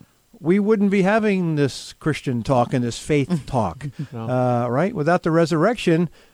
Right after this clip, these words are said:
Speaker 1: uh, I mean, th-, it could be argued that that is the beginning
Speaker 3: Yes.
Speaker 1: of Christianity.
Speaker 3: Yes.
Speaker 1: Now, I get it. You can go back and say there's lots of things before that in the prophecies, but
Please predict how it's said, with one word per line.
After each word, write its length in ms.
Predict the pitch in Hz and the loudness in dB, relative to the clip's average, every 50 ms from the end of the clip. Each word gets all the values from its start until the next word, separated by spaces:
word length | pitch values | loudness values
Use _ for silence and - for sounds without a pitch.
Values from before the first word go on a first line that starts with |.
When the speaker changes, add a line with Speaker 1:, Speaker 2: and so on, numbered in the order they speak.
| _ _ | _ _
Speaker 1:
uh, 440 | 151 151 156 156 156 151 156 151 151 - - | -2 -2 0 0 0 0 0 -2 -4 -4 -4
I 40 | |
mean, 280 | 151 170 175 170 165 160 | -4 -4 -4 -4 -4 -4
th-, 120 | 190 202 | -4 -2
it 120 | 196 202 - | -2 -2 0
could 120 | - 226 | 0 2
be 140 | 175 180 165 | 4 6 6
argued 540 | 180 226 247 180 143 135 131 139 147 139 139 | 6 4 4 2 0 0 0 0 0 -2 -4
that 100 | 143 131 | -4 -2
that 240 | 160 165 170 - - | -2 -2 -4 -4 -6
is 180 | 151 143 123 | -6 -6 -6
the 80 | 123 123 | -8 -4
beginning 760 | 110 139 127 107 113 107 104 131 170 190 180 143 123 117 120 | -4 -4 -4 -4 -8 -4 0 2 4 4 4 4 4 2 2
Speaker 3:
Yes. 420 | 127 127 113 - - - - - - _ _ - | 0 -2 -4 -8 -14 -20 -20 -20 -20 _ _ -10
Speaker 1:
of 140 | - - - | -10 -8 -2
Christianity. 880 | - 156 139 - - 131 123 127 139 131 120 92 76 - - - - _ - - | 0 0 0 0 -2 0 2 2 2 2 0 -2 -6 -12 -18 -20 -20 _ -14 -8
Speaker 3:
Yes. 240 | 147 135 113 - 190 | -6 -6 -6 -4 0
Speaker 1:
Now, 260 | 175 175 160 160 - | 2 2 2 2 0
I 200 | - 151 160 147 123 117 117 - - _ - | -2 -4 -4 -4 -6 -10 -18 -20 -20 _ -2
get 180 | 143 147 120 | 0 0 0
it. 140 | 113 117 - | -2 -4 -6
You 120 | 123 117 | -6 -4
can 120 | 107 123 120 | -2 -2 0
go 260 | 113 123 123 123 117 | 2 2 2 2 0
back 420 | 104 98 110 104 107 110 113 - | -2 -4 -6 -6 -6 -8 -8 -8
and 140 | 127 110 107 | -8 -8 -6
say 160 | - 123 110 | -6 -6 -6
there's 180 | 107 113 104 98 | -6 -6 -8 -8
lots 240 | 113 98 107 - - | -10 -10 -10 -12 -12
of 60 | 107 | -10
things 220 | - 113 107 104 | -8 -8 -8 -8
before 360 | 92 107 98 - - 117 110 107 | -8 -10 -12 -12 -10 -8 -6 -6
that 200 | 104 104 107 117 | -6 -6 -8 -8
in 80 | - 107 | -10 -12
the 60 | 104 | -12
prophecies, 560 | - - 139 143 - - 80 - 95 95 101 | -10 -10 -10 -10 -10 -14 -16 -14 -14 -14 -6
but 200 | - 170 156 - | -4 -4 -4 -4